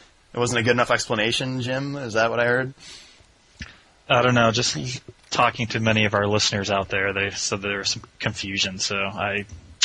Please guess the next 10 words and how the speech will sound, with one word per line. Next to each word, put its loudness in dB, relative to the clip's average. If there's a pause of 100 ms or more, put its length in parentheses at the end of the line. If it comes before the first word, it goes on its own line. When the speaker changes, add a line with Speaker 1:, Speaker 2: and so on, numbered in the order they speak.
(440)
Speaker 2:
they 4
said, 6
though, 6
once 2
they 4
heard 0
me 4
explain -4
it -6
on, -6